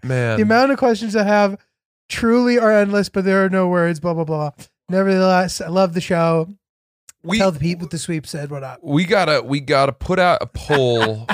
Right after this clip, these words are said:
Speaker 2: <laughs>
Speaker 1: on our Instagram asking if people think we talk about Jackson Hole a lot, because I don't think that we do.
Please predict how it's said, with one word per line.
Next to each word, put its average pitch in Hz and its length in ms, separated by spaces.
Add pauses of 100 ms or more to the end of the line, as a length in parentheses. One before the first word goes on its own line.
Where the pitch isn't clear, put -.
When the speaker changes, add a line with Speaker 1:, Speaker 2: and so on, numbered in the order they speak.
(120)
Speaker 2:
<laughs> - 200
Speaker 1:
on 120 200
our 135 260
Instagram 104 960 (680)
asking 127 800 (220)
if 127 400
people 117 560
think - 540 (120)
we 110 160
talk 101 300
about 92 240
Jackson 98 360
Hole 87 100
a 82 40
lot, 85 180
because 123 260 (680)
I 160 380
don't 131 540
think 127 300
that 117 160
we 120 140
do. 127 420